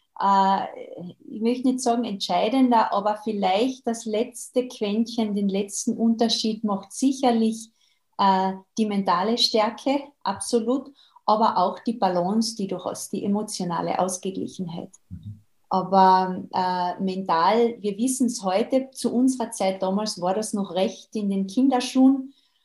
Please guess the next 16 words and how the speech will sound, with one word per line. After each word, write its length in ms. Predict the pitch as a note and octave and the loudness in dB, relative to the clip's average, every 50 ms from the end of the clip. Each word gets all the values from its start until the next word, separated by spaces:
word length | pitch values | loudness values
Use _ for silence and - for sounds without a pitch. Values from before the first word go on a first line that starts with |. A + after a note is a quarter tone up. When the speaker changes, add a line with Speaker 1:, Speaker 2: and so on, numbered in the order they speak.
| _ _ - | _ _ -4
Speaker 1:
ähm, 520 | - G3+ G3 G3+ G3+ G3+ G3+ G#3 G#3 - - | 0 0 2 2 2 0 -2 -2 -4 -8 -10
Mentaltraining. 1120 | - - G3+ G3 G3 F#3+ F#3+ F3+ E3+ F3+ A3 G#3+ - - A3 G#3+ G#3+ A3 A3 G#3+ G#3+ A3 - _ | -8 -4 -2 -2 0 0 2 2 2 2 2 0 -2 -4 -4 -2 -2 -2 -2 -2 -2 -6 -10 _
Und 500 | - F#3+ F#3+ G3 G3 G3 G3 F#3+ F#3+ - _ | -6 -2 0 0 2 2 0 0 -2 -6 _
wir 180 | - F#3 G3 G3 | -6 -6 -4 -4
wissen 280 | G3 A3 A3 - - G3+ | -2 -2 -2 -2 0 -2
aber, 180 | F#3 F#3 F#3 | 0 0 -2
dass 220 | F3+ F3+ F3 - - | -2 -4 -6 -4 -2
das 400 | F#3+ F#3+ F#3+ - - - - - _ _ _ _ _ _ _ - | -2 -2 -2 -4 -10 -12 -14 -20 _ _ _ _ _ _ _ -4
letztendlich 1000 | F#3+ G3+ A3 B3 B3+ - - - - G3 G#3 A3 A3+ A3 A3 G#3 G#3 G3 - - | 2 4 4 4 4 0 -8 -4 -2 2 4 4 4 4 2 -2 -6 -6 -6 -6
diesen 320 | - G3+ F#3+ - G3+ F#3+ | -6 -6 -4 -2 -2 -2
kleinen 440 | F#3+ - F#3+ F3+ F#3 G3 G3+ G3+ F#3+ | 0 0 0 2 4 4 4 4 2
Unterschied, 680 | F#3+ G#3 G3+ G3 F#3+ F3 F3 - - - F3+ E3 - - - _ - - | 2 0 -2 0 0 -2 -2 -2 -2 -4 -4 -6 -8 -14 -20 _ -10 -8
äh, 60 | E3 | -6
ausmacht. 1000 | E3 E3 E3 E3 - - - - - - - - - - - - _ - - _ _ - | -4 -2 -2 -4 -4 -6 -8 -10 -10 -10 -10 -10 -12 -12 -14 -18 _ -20 -20 _ _ -4
Speaker 2:
Mhm. 260 | - A#2 G2 A2 B2 D3 | -4 -2 -2 -2 -6 -6
Speaker 1:
Mhm. 340 | F#3 F3 F3 F#3 F#3+ F#3+ | -6 -6 -6 -8 -10 -12